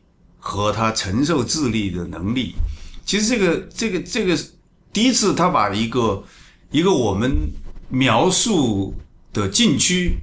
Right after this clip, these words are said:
用非常清晰也非常简单的方式说出来。所以说我觉得，你知道，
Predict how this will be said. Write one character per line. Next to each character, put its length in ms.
用 320
非 260
常 260
清 240
晰 420
也 120
非 220
常 200
简 220
单 140
的 60
方 220
式 200
说 200
出 140
来。 160
所 140
以 60
说 100
我 140
觉 160
得， 560
你 160
知 140
道， 280